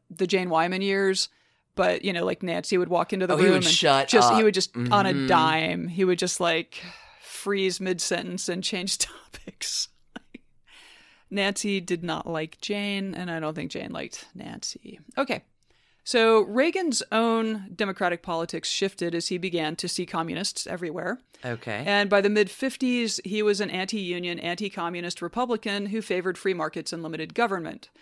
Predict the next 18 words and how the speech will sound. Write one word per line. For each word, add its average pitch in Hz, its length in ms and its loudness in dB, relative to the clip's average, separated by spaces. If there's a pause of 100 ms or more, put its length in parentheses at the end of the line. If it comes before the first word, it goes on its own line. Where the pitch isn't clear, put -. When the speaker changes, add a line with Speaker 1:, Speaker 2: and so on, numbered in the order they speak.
(140)
Speaker 2:
Okay. 143 400 -2
Speaker 1:
In 196 100 -2
sixty-one, 233 720 0
he 196 140 -6
recorded 202 600 0
an 185 120 -4
amazing 233 680 0
bit 214 140 2
of 180 120 0
audio 180 420 0
for 185 160 -6
the 180 120 -2
American 175 440 -4
Medical 190 320 -4
Association 170 800 -6
where 180 140 -4
he 285 160 0
warned 196 440 -2